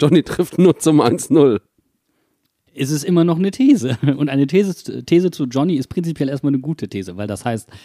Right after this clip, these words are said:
Speaker 2: dass er spielt. Und das freut mich unfassbar unfassbar, dass er seine Spielzeit bekommt und er zahlt sie zurück. Jetzt wird er noch souveräner in den Einzelsituationen, vor allen Dingen in den Eins-gegen-Eins-Situationen. Richtig gut, wo er den Ball einfach über den Gegner drüber hebt an der Eckfahne und dann durchgeht. Also,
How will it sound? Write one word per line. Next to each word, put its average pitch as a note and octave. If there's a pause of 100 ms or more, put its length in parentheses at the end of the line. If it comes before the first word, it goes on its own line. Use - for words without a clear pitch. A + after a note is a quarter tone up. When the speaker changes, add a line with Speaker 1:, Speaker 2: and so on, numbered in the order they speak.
(220)
Speaker 2:
dass G#2
er G#2+
spielt. G2
Und F2+
das G2+
freut -
mich - (540)
unfassbar C3+ (100)
unfassbar, -
dass G2
er G2+
seine G#2
Spielzeit -
bekommt A#2 (200)
und G#2+
er F#2+
zahlt G#2
sie F#2+
zurück. A2+ (280)
Jetzt G#2+
wird A#2
er A2+
noch A2
souveräner A#2
in G#2+
den A2+
Einzelsituationen, G#2+
vor G#2+
allen A2
Dingen A2+
in A2
den G#2+
Eins-gegen-Eins-Situationen. G#2 (500)
Richtig C3
gut, C3
wo A2+
er A2+
den A2
Ball C#3+
einfach -
über A2
den G#2+
Gegner A#2
drüber A2+
hebt G2
an G2
der F#2
Eckfahne F2+
und F#2
dann F#2
durchgeht. G#2+
Also, G2